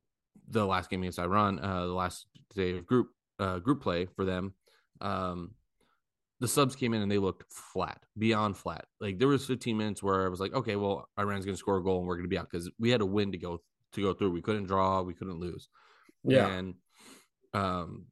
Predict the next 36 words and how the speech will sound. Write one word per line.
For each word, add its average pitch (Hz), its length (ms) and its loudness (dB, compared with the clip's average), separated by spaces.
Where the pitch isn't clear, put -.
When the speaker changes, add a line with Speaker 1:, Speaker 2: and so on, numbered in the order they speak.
Speaker 1:
there 127 120 6
was 117 140 2
fifteen 117 300 0
minutes 101 280 -4
there 95 140 0
where 98 100 0
they 104 140 2
had 104 180 -2
four, 101 560 -2
Iran 98 220 -2
had, 92 160 -6
in 113 120 -2
fifteen 120 320 0
minutes, 98 240 -2
four 113 260 4
quality 127 400 0
shots, - 640 -6
um, 95 320 2
high-risk 113 480 0
shots 95 440 -2
on 107 200 0
the 104 80 -2
goalie. 95 420 2
The 95 80 -8
goalie 98 220 0
had 104 80 0
to 98 80 -2
make 95 160 -6
a 92 40 -12
couple 95 220 -4
saves. 92 260 -2
He 113 60 0
made 107 160 0
one 104 240 0
that 95 100 -4
was 92 180 -6